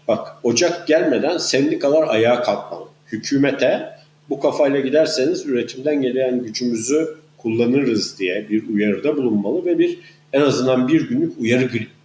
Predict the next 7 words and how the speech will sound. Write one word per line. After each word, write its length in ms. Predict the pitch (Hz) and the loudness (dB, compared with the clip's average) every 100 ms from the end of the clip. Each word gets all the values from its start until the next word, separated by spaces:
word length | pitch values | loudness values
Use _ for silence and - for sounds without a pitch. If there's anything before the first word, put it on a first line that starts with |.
| - | -6
grevi 280 | 113 104 104 | 0 2 2
yapmalı. 360 | 90 - 76 - _ _ | 0 -4 -14 -14 _ _
Bütün 220 | 156 165 139 | -4 -2 -4
işveren, 440 | - 113 101 110 - - | -2 -2 -2 -4 -8 -10
işçiler 540 | - - - 196 196 | -6 -4 -2 0 0
işi 240 | - - 110 | 0 0 0
bırakmalı. 480 | 104 104 - 101 | 0 0 -2 -2